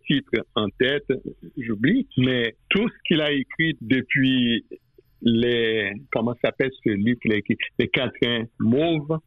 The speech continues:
qu'il a publié en Haïti, en mille neuf cent quatre-vingt-quinze, je pense. Et tout ce qu'il a écrit depuis, je proposerais ça à côté de Mon pays que voici. Mais Mon pays que voici, à la faveur de tout le monde. Mais cela ne doit pas nous empêcher de regarder plus loin,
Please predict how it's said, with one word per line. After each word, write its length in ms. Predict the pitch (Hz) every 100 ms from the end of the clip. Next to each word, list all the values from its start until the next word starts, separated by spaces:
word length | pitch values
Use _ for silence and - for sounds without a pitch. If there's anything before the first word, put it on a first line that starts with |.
| -
qu'il 140 | 139
a 80 | 117
publié 300 | - 120 117
en 80 | 117
Haïti, 520 | 113 110 - 147 196 _ _
en 100 | 113
mille 180 | 113 113
neuf 140 | 120 110
cent 100 | 120
quatre-vingt-quinze, 840 | 107 101 98 104 _ - 214 214 147
je 60 | 110
pense. 260 | - 175 143 - - _
Et 180 | 135 113 -
tout 120 | 214
ce 40 | 180
qu'il 120 | 202
a 60 | 180
écrit 180 | 175 160
depuis, 480 | 143 - 165 170 - -
je 140 | 123
proposerais 680 | 123 147 139 139 120 110 101
ça 160 | 123 113 - _
à 120 | 127 -
côté 540 | 139 120 - 131 127 _
de 520 | 110 113 117 113 107 - -
Mon 160 | 117 107
pays 400 | 123 120 131 180 117
que 80 |
voici. 400 | 107 104 101 - 104 98
Mais 120 | 120
Mon 140 | 143
pays 160 | 143 147
que 80 | 151
voici, 400 | 123 110 156 165 -
à 80 |
la 100 | 117 101
faveur 240 | 113 117 113
de 120 | 120
tout 160 | 147
le 40 | 131
monde. 320 | 113 110 113 110 -
Mais 220 | 139 -
cela 200 | 160 143
ne 100 | 160
doit 160 | 143 147
pas 140 | 160
nous 200 | 156 143
empêcher 600 | 147 - 131 - 147 143 -
de 120 | 127
regarder 560 | 113 120 117 113 110 113
plus 240 | - 131
loin, 260 | 113 98